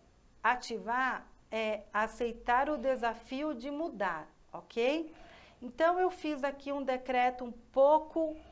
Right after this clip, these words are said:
semelhante a isso, porque não tem pronto nos arquivos, então hoje eu tive que estudar isso aqui pra fazer pra vocês.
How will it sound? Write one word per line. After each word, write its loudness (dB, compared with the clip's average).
semelhante -2
a 0
isso, -8
porque -8
não -6
tem -6
pronto -2
nos -10
arquivos, -6
então -4
hoje -2
eu -10
tive -8
que -14
estudar -4
isso -8
aqui -10
pra -10
fazer -2
pra -6
vocês. -10